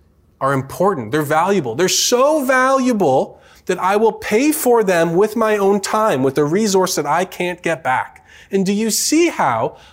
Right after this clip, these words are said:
I'm showing you God's love? I'm showing you that you're important without saying anything.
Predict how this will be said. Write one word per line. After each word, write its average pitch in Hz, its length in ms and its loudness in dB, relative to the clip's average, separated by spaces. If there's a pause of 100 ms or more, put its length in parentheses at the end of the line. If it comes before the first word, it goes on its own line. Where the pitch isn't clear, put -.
I'm 196 160 -2
showing 320 800 2
you 180 560 0 (320)
God's 220 400 2
love? 165 380 4
I'm 170 160 0
showing 302 500 2
you 277 140 4
that 220 100 2
you're 196 200 2
important 170 500 0 (160)
without 262 280 2
saying 349 600 2
anything. 127 560 -4